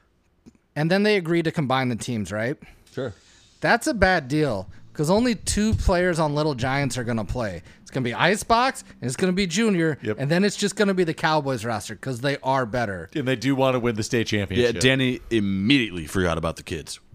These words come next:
Speaker 3: Yeah,
Speaker 1: Oh, yeah.
Speaker 3: but now at least they have a practice team during practice to, like, you know, push against Little
Speaker 2: He
Speaker 3: Harder.
Speaker 2: had, he
Speaker 1: Yeah,
Speaker 2: had
Speaker 1: you got
Speaker 2: almost
Speaker 1: four
Speaker 2: a, a
Speaker 1: Rudies on the other
Speaker 2: dealership.
Speaker 1: side to get the shit beat out of him.
Speaker 2: <laughs> He
Speaker 1: What
Speaker 2: almost
Speaker 1: was
Speaker 2: had a
Speaker 1: that?
Speaker 2: dealership.
Speaker 1: I mean, the town hurt him.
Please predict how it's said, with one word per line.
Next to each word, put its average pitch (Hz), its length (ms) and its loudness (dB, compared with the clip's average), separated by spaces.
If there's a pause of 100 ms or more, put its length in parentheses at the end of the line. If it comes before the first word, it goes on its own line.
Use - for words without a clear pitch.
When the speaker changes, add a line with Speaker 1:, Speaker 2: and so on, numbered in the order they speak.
(440)
Speaker 3:
Yeah, 170 280 6
Speaker 1:
Oh, 170 40 -4
yeah. 165 120 4
Speaker 3:
but 170 80 2
now 190 180 6
at 220 80 -2
least 190 140 2
they 170 60 6
have 123 80 2
a 113 60 -2
practice 113 500 2
team 98 200 -2
during 95 220 0
practice 95 460 0
to, 104 120 -4
like, 90 240 -2
you 92 80 -2
know, 90 140 -2
push 92 240 -2
against 90 260 -4
Little 127 160 0
Speaker 2:
He 220 60 2
Speaker 3:
Harder. 185 160 4
Speaker 2:
had, 160 160 0
he 160 200 2
Speaker 1:
Yeah, 247 120 6
Speaker 2:
had 196 100 4
Speaker 1:
you 139 120 2
got 156 100 6
Speaker 2:
almost 143 200 2
Speaker 1:
four 214 120 6
Speaker 2:
a, - 40 6
a - 200 4
Speaker 1:
Rudies 233 220 2
on 453 120 6
the - 120 2
other - 80 -2
Speaker 2:
dealership. 165 40 -2
Speaker 1:
side 147 200 -2
to 131 60 -8
get 127 100 -6
the 117 60 -8
shit 196 300 -4
beat 120 140 -4
out 101 120 -4
of 98 60 -6
him. 208 60 2
Speaker 2:
<laughs> 165 80 0
He - 20 -2
Speaker 1:
What 113 60 2
Speaker 2:
almost 156 200 2
Speaker 1:
was 180 60 6
Speaker 2:
had - 40 4
a 117 80 -2
Speaker 1:
that? 120 60 0
Speaker 2:
dealership. 180 340 -2 (640)
Speaker 1:
I 156 100 2
mean, 151 460 0 (1200)
the 120 100 -12
town 185 300 -2
hurt 123 300 -4
him. 78 200 -14